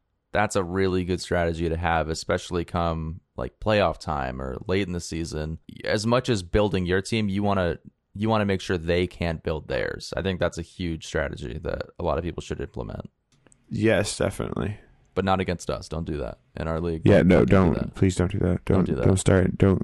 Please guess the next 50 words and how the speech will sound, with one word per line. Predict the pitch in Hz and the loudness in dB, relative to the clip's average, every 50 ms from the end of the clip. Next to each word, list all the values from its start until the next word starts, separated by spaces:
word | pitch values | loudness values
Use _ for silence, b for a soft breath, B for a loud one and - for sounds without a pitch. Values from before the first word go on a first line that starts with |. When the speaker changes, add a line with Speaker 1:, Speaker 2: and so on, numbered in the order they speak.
| - - - | -2 -2 0
Speaker 2:
Yeah, | - - 95 | 2 2 4
don't | - - 98 92 | 4 4 4 4
pick | - 107 98 | 4 4 4
up | 101 98 - | 4 4 4
other | 98 95 | 4 4
players. | - - 101 95 95 95 | 4 2 2 4 4 2
Speaker 1:
Don't | 95 92 - | 2 0 -4
fucking | 90 82 85 | -6 -8 -8
do | 80 76 | -8 -6
that. | 60 60 - - _ b b b b b b b b b b b b b b b | -8 -8 -8 -10 _ b b b b b b b b b b b b b b b
Speaker 2:
Don't | - - - | -4 -2 0
do | - - | 0 0
it. | - - - - _ _ _ _ _ _ _ - - | 0 -2 -4 -12 _ _ _ _ _ _ _ -18 -4
Speaker 1:
Cool. | - - 170 151 107 95 - - | 0 2 4 6 6 4 4 2
All | - 127 135 | 2 2 4
right. | 123 113 - - | 4 2 2 2
So | - - 127 123 123 123 120 120 110 - - | 2 4 6 6 8 8 8 6 4 4 2
one | - 175 254 359 | 2 2 2 4
little, | 359 311 262 170 135 | 4 4 4 4 2
one | - 180 196 208 | 2 2 2 4
little | 202 180 160 143 | 4 4 4 2
thing | - - 123 113 107 | 2 0 0 2 2
we're | 101 101 98 | 2 2 2
gonna | 101 98 92 | 2 2 2
do | - 98 101 98 | 4 4 4 4
over | 98 90 95 | 4 4 2
the | 90 92 | 2 2
next | 95 92 95 - - | 0 0 -2 -4 -4
few | - 92 92 | -4 -2 0
weeks | 92 92 95 87 - | 2 0 0 0 0
here. | - 95 92 92 92 | 2 2 4 4 4
We're | 92 98 | 4 2
gonna | 101 98 95 | 2 2 0
take | 87 - 101 95 95 | 0 0 -2 0 0
a | |
look | 92 92 98 - 92 | 2 2 2 0 0
at | 87 - - | -2 -2 -2
the, | 95 95 92 92 92 92 | 0 0 2 2 2 2
like, | 85 85 85 85 - | 2 0 -2 -2 -2
top | - 92 90 90 - | -2 -2 -2 0 0
ten | 104 95 90 90 90 | 0 0 2 0 2
quarterbacks, | - 113 120 120 104 113 110 107 104 - | 2 2 2 4 2 2 2 0 0 0
top | 101 95 - | 0 0 0
ten | 98 92 | 0 0
running | 95 95 95 95 | 0 0 0 2
backs, | 98 98 98 95 - - | 2 2 0 0 -2 -2
top | - - | -4 -4
ten | - 80 90 | -4 -4 -2
tight | 95 92 90 92 | 0 0 2 2
ends, | 90 90 90 90 - - | 2 0 -2 -4 -6 -10